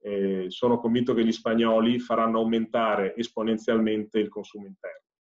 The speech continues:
perché lo spagnolo è, come poi anche l'italiano, ma forse lo spagnolo in media anche di più,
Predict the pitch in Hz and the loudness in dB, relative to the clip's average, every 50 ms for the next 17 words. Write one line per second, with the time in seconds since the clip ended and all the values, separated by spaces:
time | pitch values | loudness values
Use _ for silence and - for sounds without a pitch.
0 | _ _ _ _ _ - - - _ _ - - 90 - - 101 98 98 101 101 | _ _ _ _ _ -20 -20 -20 _ _ -20 -20 -14 -8 -6 -4 -4 -2 -2 -2
1 | 101 101 101 98 95 95 92 87 87 85 85 - - - _ _ _ _ _ _ | -2 -2 -2 -2 -4 -6 -8 -8 -10 -12 -12 -14 -16 -18 _ _ _ _ _ _
2 | _ _ _ _ _ - 104 101 101 101 - - 117 120 120 120 120 120 120 113 | _ _ _ _ _ -6 -2 -2 -2 -2 0 0 2 2 4 2 2 2 2 2
3 | 113 110 110 107 113 127 131 123 117 107 107 101 - - - - - - 107 104 | 2 2 2 2 2 4 4 2 2 2 0 0 0 0 0 0 2 0 0 0
4 | 107 - - 110 110 107 113 113 113 110 107 107 110 113 113 107 104 104 101 98 | 0 -2 0 0 2 2 4 4 4 2 2 2 2 2 2 2 2 0 -2 -4
5 | 101 - - _ _ - - 113 117 110 - 104 107 117 113 - 110 107 110 117 | -6 -14 -20 _ _ -6 -2 -2 -2 -2 -2 0 2 2 2 2 2 2 2 2
6 | 117 | 0